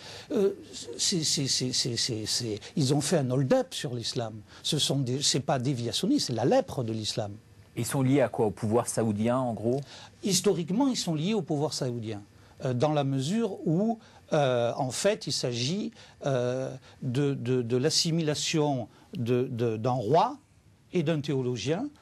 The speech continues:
Speaker 1: pour prendre possession de l'Arabie. Ça s'est fait en plusieurs temps, mais c'est l'idée de cou-, de, de, du sabre et du goupillon. C'est pas une idée originale, ça fait longtemps qu'elle existe.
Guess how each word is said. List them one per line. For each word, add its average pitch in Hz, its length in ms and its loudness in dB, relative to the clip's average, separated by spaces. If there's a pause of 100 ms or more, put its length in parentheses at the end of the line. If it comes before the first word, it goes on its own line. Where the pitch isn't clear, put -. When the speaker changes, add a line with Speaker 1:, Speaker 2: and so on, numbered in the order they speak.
(140)
Speaker 1:
pour 147 140 0
prendre 185 260 0
possession 190 720 -2 (200)
de 135 100 0
l'Arabie. 113 460 -2 (200)
Ça 110 180 -4
s'est - 160 -2
fait 139 400 -2 (200)
en 135 140 -2
plusieurs 104 420 -6
temps, 240 280 0 (320)
mais 131 300 0
c'est - 200 0
l'idée 123 500 0 (300)
de 127 160 0
cou-, 220 260 -4
de, 127 260 2
de, 117 300 -2 (120)
du 117 140 -2
sabre 180 300 2
et 143 40 -2
du 131 100 -2
goupillon. 139 500 -2 (640)
C'est - 180 -4
pas 156 320 2
une 135 160 -4
idée 135 200 0
originale, 143 640 -4 (120)
ça 120 160 -4
fait 120 120 -4
longtemps 139 300 0
qu'elle 123 180 -4
existe. 139 480 -6